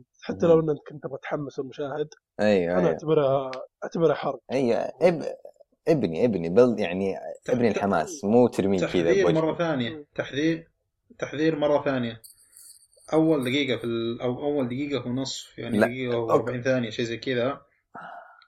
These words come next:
Speaker 3: حرفيًا، حرفيًا، يعني أنا بما إني قاري المانجا، حرفيًا شفت حرق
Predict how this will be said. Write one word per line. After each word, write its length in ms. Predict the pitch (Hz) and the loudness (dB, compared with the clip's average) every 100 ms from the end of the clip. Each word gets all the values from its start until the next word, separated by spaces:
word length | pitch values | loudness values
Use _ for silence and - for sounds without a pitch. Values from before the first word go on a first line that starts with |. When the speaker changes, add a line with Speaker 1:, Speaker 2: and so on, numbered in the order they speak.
| - | -16
Speaker 3:
حرفيًا، 920 | - 139 127 - 165 156 151 160 160 - | -4 -4 -2 0 2 4 2 -4 -8 -12
حرفيًا، 680 | - 123 151 139 139 147 _ _ _ _ _ _ _ _ | -6 -2 0 0 -2 -6 _ _ _ _ _ _ _ _
يعني 220 | 127 123 | -6 -4
أنا 360 | 139 139 123 120 | -2 0 0 0
بما 160 | 113 131 | -2 -2
إني 280 | 123 117 117 | -4 -4 0
قاري 220 | 120 156 | 2 4
المانجا، 360 | 131 127 143 127 | 2 -2 -4 -4
حرفيًا 420 | - - 143 143 | -6 -6 -4 -4
شفت 500 | 120 147 - - - - _ | -4 -6 -10 -18 -18 -20 _
حرق 480 | - - 160 175 | -8 -4 -2 -2